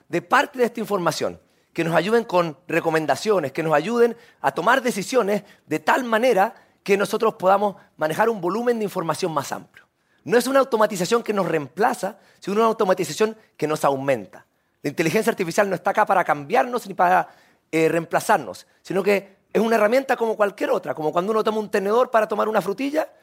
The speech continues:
uno puede tomar ahora la inteligencia artificial para ayudarte a tomar decisiones.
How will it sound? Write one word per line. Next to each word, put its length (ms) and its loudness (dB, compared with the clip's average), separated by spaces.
uno 160 -2
puede 160 2
tomar 260 2
ahora 220 4
la 100 -2
inteligencia 480 -4
artificial 460 0
para 160 2
ayudarte 520 2
a 100 0
tomar 500 0
decisiones. 640 -8